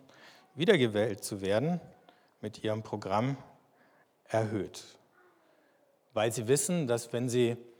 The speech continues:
Leuten, die eh schon schlecht gestimmt sind, einen Sündenbock präsentieren, an dem sie sich abreagieren können, dann fühlen die sich besser,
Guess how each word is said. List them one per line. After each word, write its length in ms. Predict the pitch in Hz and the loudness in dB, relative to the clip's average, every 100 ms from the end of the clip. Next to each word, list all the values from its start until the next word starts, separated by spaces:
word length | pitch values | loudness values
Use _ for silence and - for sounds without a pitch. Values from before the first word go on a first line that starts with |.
| _ _ _ _ _ _ - | _ _ _ _ _ _ 0
Leuten, 400 | 120 135 - 131 | 6 8 6 0
die 160 | 117 127 | 0 0
eh 80 | |
schon 160 | 165 170 | 2 0
schlecht 360 | - 147 - - | 4 2 2 0
gestimmt 400 | 139 - 175 170 | 0 2 2 4
sind, 240 | 175 156 | 2 2
einen 200 | 110 117 | 0 0
Sündenbock 600 | - 190 202 175 165 - - - | 4 4 6 8 8 6 -8 -10
präsentieren, 680 | - 143 147 139 143 151 151 | -2 0 2 2 4 4 6
an 180 | 120 110 | 2 2
dem 220 | 110 117 | 0 0
sie 280 | 110 104 110 - | 0 -2 -4 -10
sich 300 | - 107 135 | -10 0 0
abreagieren 560 | 139 139 135 131 131 | 4 6 6 6 2
können, 340 | 131 120 117 113 - - - - - _ _ _ _ _ _ _ - | 2 0 0 -2 -10 -20 -20 -20 -20 _ _ _ _ _ _ _ -8
dann 160 | 98 104 | -6 -4
fühlen 380 | - 117 123 | 4 6 6
die 80 | 117 | 4
sich 240 | 110 110 - | 0 0 2
besser, 380 | 120 113 87 | 4 4 2